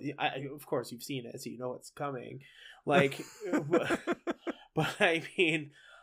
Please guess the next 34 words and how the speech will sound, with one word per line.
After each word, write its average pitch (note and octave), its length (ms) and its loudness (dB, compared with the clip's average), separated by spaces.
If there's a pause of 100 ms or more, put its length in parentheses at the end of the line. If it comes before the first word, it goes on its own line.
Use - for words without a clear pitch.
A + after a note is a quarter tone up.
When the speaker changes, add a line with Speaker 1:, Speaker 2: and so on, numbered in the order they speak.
(280)
Speaker 1:
and, F3 240 4
like, C#3+ 380 6 (760)
Speaker 2:
Uh. A3+ 40 -6
Speaker 1:
even A3 300 4
from D3 300 2
that C#3 300 6
moment, C3+ 480 0
like, C3 360 -2
uh, C#3+ 120 -4 (240)
e-, G3 120 4 (100)
the E3+ 120 2
fir-, - 200 -6
I E3+ 80 4
remember F#3+ 280 4
the F#3 80 4
first D3+ 280 4
time C3+ 120 2
I B2+ 80 4
watched B2 320 0
it, - 120 -4
I C3+ 60 -2
was C3+ 120 -2
just C3+ 140 -6
like, C#3 160 -2 (300)
"This F#3 280 2 (320)
doesn't E3 360 2 (480)
have D#3 320 0
a C#3 60 2
happy D3 400 0
ending." C3+ 440 -4
Like, C#3 240 -2
you F#3 100 -6
can, D#3+ 120 -14 (340)
I, E3+ 220 4